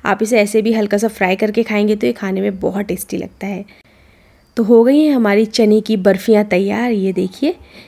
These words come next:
कितनी ज़्यादा अमेजिंग लग रही हैं, बहुत ही अच्छे से स्टीम भी हैं और सेट भी हो गई हैं और मुलायम भी हैं, ऐसा नहीं है कि बहुत ज़्यादा हार्ड है। तो इनको हम निकाल देते हैं। आप देख सकते हैं प्लेट से भी ये बहुत ही आसानी से अलग हो जा रही है।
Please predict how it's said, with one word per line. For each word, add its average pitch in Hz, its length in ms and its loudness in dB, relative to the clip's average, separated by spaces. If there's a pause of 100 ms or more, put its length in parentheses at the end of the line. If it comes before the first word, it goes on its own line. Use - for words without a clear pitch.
(160)
कितनी 285 260 2
ज़्यादा 262 260 4
अमेजिंग 226 380 4
लग 233 180 2
रही 214 120 2
हैं, 220 220 0
बहुत 208 280 -2
ही 247 60 2
अच्छे 220 260 0
से 208 120 -4
स्टीम 233 440 2
भी 247 160 2
हैं 262 140 0
और 269 120 4
सेट 190 360 -2
भी 214 140 -2
हो 202 120 2
गई 196 200 -2
हैं 196 140 -4 (380)
और 294 100 6
मुलायम 214 600 4
भी 214 140 0
हैं, 196 220 0
ऐसा 214 280 -4
नहीं 247 160 2
है 247 100 2
कि 233 140 0
बहुत 208 260 -4
ज़्यादा 202 200 -2
हार्ड 190 340 -4
है। 185 120 -8 (380)
तो 233 80 4
इनको 254 220 6
हम 294 100 8
निकाल 202 360 4
देते 180 220 -4
हैं। 185 60 -2
आप 185 60 -4
देख 190 140 2
सकते 269 260 0
हैं 302 120 4
प्लेट 233 280 2
से 269 160 0
भी 240 120 0
ये 262 80 4 (100)
बहुत 233 320 -2
ही 254 80 0
आसानी 202 400 -2
से 208 160 -2
अलग 208 320 -2
हो 190 100 -2
जा 185 180 -4
रही 185 180 -4
है। 190 160 -6